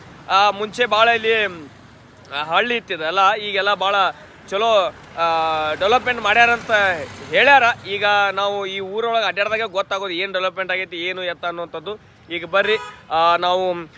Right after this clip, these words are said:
ಬಸ್ಸನ್ನ ಪಾರ್ಕ್ ಮಾಡ್ಕೊಂಡು ಹಂಗ ನಡ್ಕೊಂಡು ಬಂದೀವಿ ನಾವು. ಅಂದ್ರೆ ಇಲ್ಲಿಂದ, ಆ, ದೇವಸ್ಥಾನ ಒಂದು, ಆ, ನಾಲ್ಕು ಕಿಲೋಮೀಟರ್ ನಡಿಬೇಕಂತ ಅನ್ನತ್ತಾರ.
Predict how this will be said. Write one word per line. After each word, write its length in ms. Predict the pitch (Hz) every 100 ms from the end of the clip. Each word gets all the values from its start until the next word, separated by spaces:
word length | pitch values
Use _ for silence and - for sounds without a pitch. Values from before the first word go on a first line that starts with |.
| - -
ಬಸ್ಸನ್ನ 360 | 196 208 220
ಪಾರ್ಕ್ 380 | 220 208 214 220
ಮಾಡ್ಕೊಂಡು 460 | 214 202 208 214 233
ಹಂಗ 280 | 196 196 220
ನಡ್ಕೊಂಡು 600 | 214 202 208 220 233 214
ಬಂದೀವಿ 340 | 180 202 220
ನಾವು. 220 | 185 151
ಅಂದ್ರೆ 280 | 156 220 214
ಇಲ್ಲಿಂದ, 320 | 190 226 233 247 247 - - - - 180
ಆ, 340 | 185 190 190 185 180 165 160
ದೇವಸ್ಥಾನ 540 | 156 190 220 - 208
ಒಂದು, 440 | 208 208 196 196 190 190 185 175 175 - - 160
ಆ, 140 | 175
ನಾಲ್ಕು 360 | 175 190 233 226
ಕಿಲೋಮೀಟರ್ 320 | 247 262 254
ನಡಿಬೇಕಂತ 540 | 214 214 247 247 220 202
ಅನ್ನತ್ತಾರ. 340 | 202 202 190